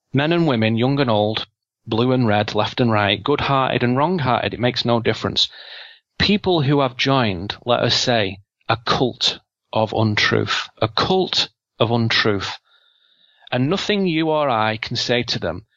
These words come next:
will ever deter them from their blind faith in the untruthful proclamations of their priests, those men and women we talked about earlier, those celebrities, some of whom we,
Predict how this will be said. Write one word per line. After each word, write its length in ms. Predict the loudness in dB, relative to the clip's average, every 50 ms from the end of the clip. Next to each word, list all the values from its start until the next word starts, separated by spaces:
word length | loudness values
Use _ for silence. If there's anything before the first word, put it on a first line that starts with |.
| _ _ _ _ _ _ _ _
will 240 | 0 2 2 2 0
ever 280 | 0 0 0 0 0 0
deter 500 | 0 -2 -2 0 0 0 2 2 2 2
them 240 | 2 2 0 -2
from 240 | -4 -2 -2 -2 0
their 260 | 0 0 0 0 0 -2 -6 _ _
blind 800 | -6 -2 0 0 0 0 2 2 2 0 0 -2 -2 -4 -6 -8
faith 760 | -6 -8 -8 -4 0 0 0 0 2 0 -2 -2 -2 -8 -10 -12 _ _ _ _ _ _ _ _ _ _
in 240 | -2 0 2 2 4
the 100 | 4 4
untruthful 1040 | 4 2 2 0 0 0 0 0 0 0 0 -2 -4 -6 -2 -2 0 0 0 -4 -8 _ _ _ _ _ _ _ _ _ _ _ _ _ _ _ _ _ _ _
proclamations 920 | -2 -2 0 0 -2 0 -2 0 0 2 0 2 2 0 0 -2 -2 -2 -2
of 120 | -2 -2
their 200 | 0 0 0 0
priests, 720 | 0 -2 -2 -2 0 0 0 0 -2 -2 -2 -4 -4 -4 -2
those 240 | -2 0 0 0 0
men 160 | -2 0 0
and 140 | 0 0 0
women 200 | 0 0 2 0
we 100 | 0 0
talked 340 | 0 0 0 0 -2 0 -2
about 180 | 0 0 0
earlier, 300 | 0 0 0 2 2 2
those 180 | 0 0 0 0
celebrities, 680 | 0 0 0 0 -2 -2 -2 -4 -2 0 -2 0 0 0
some 200 | 0 2 0 0
of 80 | 0
whom 240 | 0 0 0 2 2
we, 200 | 2 2 2